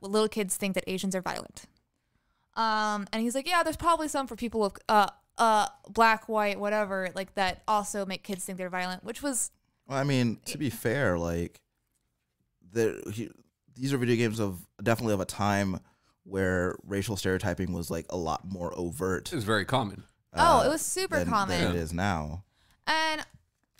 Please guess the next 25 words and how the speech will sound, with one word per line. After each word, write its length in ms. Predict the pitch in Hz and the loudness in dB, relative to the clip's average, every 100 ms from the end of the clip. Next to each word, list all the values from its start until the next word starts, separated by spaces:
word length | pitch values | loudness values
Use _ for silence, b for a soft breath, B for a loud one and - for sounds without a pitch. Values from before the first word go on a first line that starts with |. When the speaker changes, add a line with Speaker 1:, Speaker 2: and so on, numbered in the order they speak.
| _ _ | _ _
Speaker 2:
And 240 | 101 98 107 | -2 2 4
I 120 | 120 | 4
think 240 | 139 156 | 4 2
that, 280 | - 147 - | 6 6 6
and, 220 | 165 165 | 2 2
and 120 | 160 160 | 4 6
I 60 | |
Speaker 1:
But 60 | 170 | 6
I 40 | - | 4
think 180 | 440 - | 0 -2
that's 200 | 302 302 | -4 -4
more 140 | 285 | -4
of, 40 | 294 | -4
like, 140 | 277 | -6
a 40 | 208 | -10
cultural 540 | - 302 311 277 254 | -6 -6 -6 -2 -2
thing 220 | 240 226 | -2 -4
of 60 | 208 | -4
what 120 | 214 | -4
was 120 | - | -4
going 240 | - 202 202 | -4 -2 -2
on 280 | - 196 208 - | -2 -2 -4 -8
at 120 | 202 | -8
that 200 | 190 - | -10 -12
time 420 | - 220 233 254 | -8 -4 -4 -6